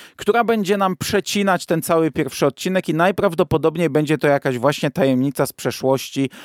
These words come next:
e, która będzie się rozwiązywać gdzieś na przestrzeni całego sezonu. E, mamy, e, bardzo mroźną zimę w Maine. Jest powiedziane, że w nocy było minus czterdzieści stopni.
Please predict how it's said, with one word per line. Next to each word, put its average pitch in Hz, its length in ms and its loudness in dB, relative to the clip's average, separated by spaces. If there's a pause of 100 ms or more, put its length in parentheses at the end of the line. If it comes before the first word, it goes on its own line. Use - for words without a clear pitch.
(180)
e, 127 220 4
która 151 240 2
będzie 165 440 2
się 156 200 0
rozwiązywać 131 760 2
gdzieś 117 340 -4
na 127 100 2
przestrzeni - 320 -6 (340)
całego 127 380 2
sezonu. 131 580 0 (440)
E, 147 580 2
mamy, 208 340 0 (420)
e, 151 500 2
bardzo 170 540 0
mroźną 156 440 0
zimę 135 360 2
w 110 100 -12
Maine. 143 500 2 (340)
Jest 139 200 2
powiedziane, 147 440 2
że 131 400 2 (180)
w 123 120 -4
nocy 151 320 0
było 135 220 2
minus 143 320 0
czterdzieści 127 600 -4
stopni. 170 580 0